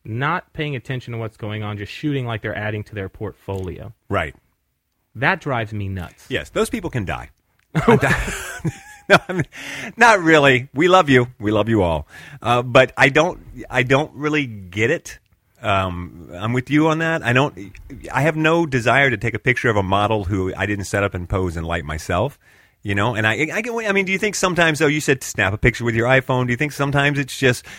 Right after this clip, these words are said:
Speaker 2: oh, they wanna take a picture, pic-, no, because they, no, if you're not taking a note that tells you what's going on,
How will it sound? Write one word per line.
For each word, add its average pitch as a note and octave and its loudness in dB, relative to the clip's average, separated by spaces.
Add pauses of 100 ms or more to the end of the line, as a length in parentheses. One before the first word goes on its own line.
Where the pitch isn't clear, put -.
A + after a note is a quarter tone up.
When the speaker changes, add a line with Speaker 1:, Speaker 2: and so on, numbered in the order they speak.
(200)
Speaker 2:
oh, D#3+ 6
they A#2 4
wanna B2 0
take C3 -2
a B2 0
picture, C#3 -4 (180)
pic-, C#3+ -2 (120)
no, F3+ -2
because C3+ -2
they, D3+ -2 (560)
no, E3 0
if G#2+ -4
you're D3+ 2
not A3+ 0
taking G#3+ 0
a D3+ 4
note D#3 2
that B2+ -4
tells D#3 2
you C#3+ 0
what's A2+ 0
going A2+ 0
on, A2+ -2